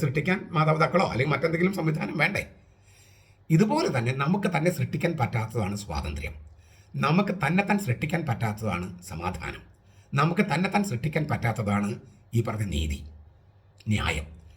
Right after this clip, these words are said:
അത് ദൈവം എന്നൊരു ഹൈ പോയിന്റിലേക്ക് ആക്കിയാലേ പറ്റൂ. മറിച്ച് ദൈവത്തിന് ഈ പ്രഥമ സ്ഥാനം കൊടുക്കാതെ നാം നമ്മെ തന്നെ സൃഷ്ടിക്കാൻ ശ്രമിച്ചാലും, നാം നമ്മുടെ സ്വാതന്ത്ര്യത്തെ സൃഷ്ടിക്കാൻ ശ്രമിച്ചാലും, നാം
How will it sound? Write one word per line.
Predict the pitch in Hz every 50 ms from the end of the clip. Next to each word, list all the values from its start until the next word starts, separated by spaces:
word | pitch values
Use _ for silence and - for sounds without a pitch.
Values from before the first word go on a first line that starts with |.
| - _ _ - 147
അത് | 170 233 - - - - 104 104 104
ദൈവം | 123 147 185 - 233 190 147
എന്നൊരു | 147 143 131 -
ഹൈ | - 90 101 107 -
പോയിന്റിലേക്ക് | 131 127 123 123 120 120 - 165 180 - - - - - - - - _ - _ _ _ -
ആക്കിയാലേ | 98 110 120 - 147 156 175 180
പറ്റൂ. | 185 175 - - 170 - - - - - - _ _ - - - - - _
മറിച്ച് | - 123 139 143 151 - 240 254 254 - 104 - - - - - - _ _ _ - - -
ദൈവത്തിന് | 117 147 175 208 - - - - 262 262
ഈ | - -
പ്രഥമ | - 131 - 180 202 202 -
സ്ഥാനം | - 156 156 170 170 127
കൊടുക്കാതെ | 120 107 110 107 120 127 107 82 73 69 80 82 110 - - - - - - - - - 131 143
നാം | 151 160 202 247 - 160
നമ്മെ | 156 165 190 226 226
തന്നെ | - 214 226 208
സൃഷ്ടിക്കാൻ | 202 165 151 165 151 - 135 127
ശ്രമിച്ചാലും, | - 123 101 90 80 - 78 76 76 76 78 110 - - - - - - - - - - 131
നാം | 139 147 180 214 - - 143 135
നമ്മുടെ | 127 165 202 233 208 -
സ്വാതന്ത്ര്യത്തെ | 180 147 135 160 190 220 220 233 226 233 214 -
സൃഷ്ടിക്കാൻ | - 156 156 - - 143 -
ശ്രമിച്ചാലും, | - 107 98 95 - - - 78 87 104 - - - - - - - -
നാം | 123 139 160 196